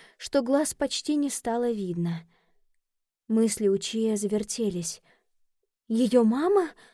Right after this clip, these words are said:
Что они знали о ее маме?» Девочка подавила желание схватить тарелку, которая стояла перед ней, и зашвырнуть в сад. Она не могла понять, откуда взялся этот внезапный приступ гнева.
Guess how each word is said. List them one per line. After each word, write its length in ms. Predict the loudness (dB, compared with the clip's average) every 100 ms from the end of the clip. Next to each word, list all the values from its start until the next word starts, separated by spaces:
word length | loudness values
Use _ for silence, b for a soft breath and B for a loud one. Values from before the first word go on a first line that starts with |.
| b b _ _ _
Что 260 | -14 0 2
они 220 | 4 4
знали 300 | 6 6 6
о 60 | 4
ее 220 | 4 2
маме?» 480 | 2 2 2 2 -2 b b b b _ -6
Девочка 480 | 4 6 4 -2 -6
подавила 460 | 0 0 2 2 4
желание 400 | 2 2 2 0
схватить 480 | -2 -4 -4 -4
тарелку, 560 | 0 2 4 2 2 0 b b -4
которая 380 | 2 6 6
стояла 460 | 4 0 4 4 4
перед 280 | 2 0 2
ней, 340 | 2 2 0 b b b
и 80 | 2
зашвырнуть 580 | 4 4 2 4 2 -2
в 60 |
сад. 420 | -6 -4 -6 -8 -20 _ _ _ _ _ _ _ _ _ _ _ _ _
Она 180 | 2 4
не 120 | 6 6
могла 340 | 6 8 6
понять, 480 | 6 2 2 -2 -6 b b
откуда 480 | 0 0 0 8 8
взялся 460 | 8 6 4 4 2
этот 180 | 2 0
внезапный 540 | 0 2 2 2 0
приступ 440 | 0 -4 -2 -2
гнева. 560 | 2 4 6 4 2 -2